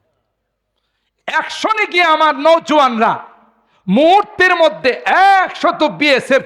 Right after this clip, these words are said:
কে বিনা হিসাবে জাহান্নামে পৌঁছাইছে। সুবহানাল্লাহ কইবেন না? কারণ এটি জাহান্নামে গেলে হিসাব নিকাশ করে লাভ আছে? বিনা হিসাবে এগুলোর জাহান্নামে পৌঁছাইছে।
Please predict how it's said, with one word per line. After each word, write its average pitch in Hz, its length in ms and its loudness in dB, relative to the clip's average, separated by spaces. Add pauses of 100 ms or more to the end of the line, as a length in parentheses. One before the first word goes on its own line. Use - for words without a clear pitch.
কে 226 120 0
বিনা 285 320 -2
হিসাবে 233 480 0
জাহান্নামে 180 460 -2
পৌঁছাইছে। 123 500 -8 (1160)
সুবহানাল্লাহ 277 460 0
কইবেন 294 220 2
না? 160 280 -2 (800)
কারণ 190 200 -2
এটি 202 240 -4
জাহান্নামে 240 440 0
গেলে 247 160 0
হিসাব 240 240 0
নিকাশ 220 280 -4
করে 247 200 -2
লাভ 202 160 0
আছে? 143 260 -6 (1500)
বিনা 330 400 0
হিসাবে 285 480 0
এগুলোর 294 340 -2
জাহান্নামে 208 420 -2
পৌঁছাইছে। 147 500 -8